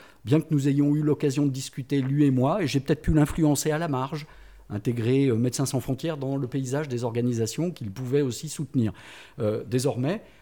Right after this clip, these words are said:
euh, les citoyens, ils ont envie d'agir. Ils ont toujours eu cette envie, puisque Gilles et moi, Patrick, lorsque nous nous sommes engagés, nous avons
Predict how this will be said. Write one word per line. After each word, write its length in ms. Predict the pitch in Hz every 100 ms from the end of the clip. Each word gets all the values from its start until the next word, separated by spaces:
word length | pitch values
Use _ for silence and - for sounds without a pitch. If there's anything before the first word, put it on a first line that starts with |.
| - -
euh, 140 | - 131
les 100 | 139
citoyens, 540 | - 151 139 143 185
ils 260 | 160 123 139
ont 100 | 139
envie 180 | 135 151
d'agir. 680 | 139 147 127 143 165 101 - -
Ils 120 | 113
ont 80 | 156
toujours 360 | 165 214 220 220
eu 60 |
cette 180 | 196 143
envie, 200 | 135 139
puisque 240 | 127 - 107
Gilles 220 | 127 143
et 60 |
moi, 480 | 135 139 160 185 -
Patrick, 400 | - - - 170 - _ 117
lorsque 280 | 117 -
nous 160 | 135 135
nous 80 | 135
sommes 220 | 156 135 131
engagés, 440 | 127 120 156 202 - - -
nous 160 | 123
avons 480 | 139 139 143 151 160